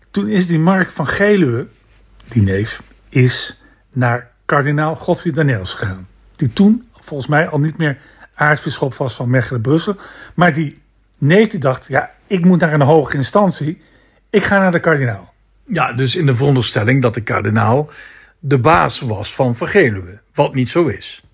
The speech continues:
Speaker 1: Nee, wat niet zo is. Nou, en die heeft eigenlijk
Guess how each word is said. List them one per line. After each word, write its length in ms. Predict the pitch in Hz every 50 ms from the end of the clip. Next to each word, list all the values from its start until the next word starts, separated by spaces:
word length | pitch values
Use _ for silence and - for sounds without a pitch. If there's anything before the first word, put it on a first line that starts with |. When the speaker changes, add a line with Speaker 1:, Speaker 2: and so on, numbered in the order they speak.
| _ _ - -
Speaker 1:
Nee, 160 | 156 143 131 -
wat 140 | 127 143
niet 140 | 131 160 147
zo 100 | - -
is. 200 | 117 107 104 - - - - - - -
Nou, 140 | 170 - - - - - - - - - _ _
en 400 | - 185 190 180 170 180 214 - _ _ _ _ _
die 160 | 156 147 143
heeft 260 | 143 170 170 - -
eigenlijk 600 | - - 165 180 247 247 - 247 277 311 - -